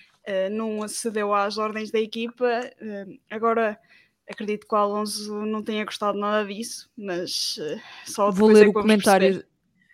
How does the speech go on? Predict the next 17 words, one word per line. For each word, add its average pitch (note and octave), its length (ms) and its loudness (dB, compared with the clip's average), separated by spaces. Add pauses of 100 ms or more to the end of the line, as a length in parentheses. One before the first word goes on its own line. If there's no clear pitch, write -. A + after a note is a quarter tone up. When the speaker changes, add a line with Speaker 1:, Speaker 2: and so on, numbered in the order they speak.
(240)
Speaker 2:
vou G3 180 -4
ler G3+ 160 2
o F#3+ 60 0
comentário G3 440 0
da F#3+ 120 -2
tua G3 180 -4
parceira F#3+ 520 0
W F3+ 280 2
Series, F#3+ 460 -2
que - 200 -4
é F#3 120 2
muito G#3 480 4
apropriado, F3 760 -4 (180)
da F#3+ 140 0
Joana G3 320 -2
Moreno: F3 440 -2 (420)
"Esteban F#3+ 720 2